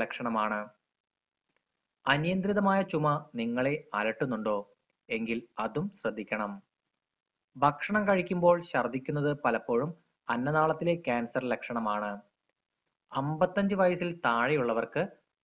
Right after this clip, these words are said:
അന്നനാളത്തിൽ ക്യാൻസർ വരാനുള്ള സാധ്യത വളരെ കുറവാണ്. പ്രായം കൂടുന്തോറുമാണ് ഇത്തരത്തിലുള്ള ക്യാൻസർ സാധ്യത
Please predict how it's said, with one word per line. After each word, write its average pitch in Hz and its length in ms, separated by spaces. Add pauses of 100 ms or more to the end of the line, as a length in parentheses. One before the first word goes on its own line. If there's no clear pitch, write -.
(120)
അന്നനാളത്തിൽ 170 580 (360)
ക്യാൻസർ 131 440
വരാനുള്ള 143 420 (100)
സാധ്യത 110 280 (380)
വളരെ 113 400
കുറവാണ്. 110 480 (720)
പ്രായം 131 460
കൂടുന്തോറുമാണ് 139 760 (480)
ഇത്തരത്തിലുള്ള 180 520 (300)
ക്യാൻസർ 135 500
സാധ്യത 131 320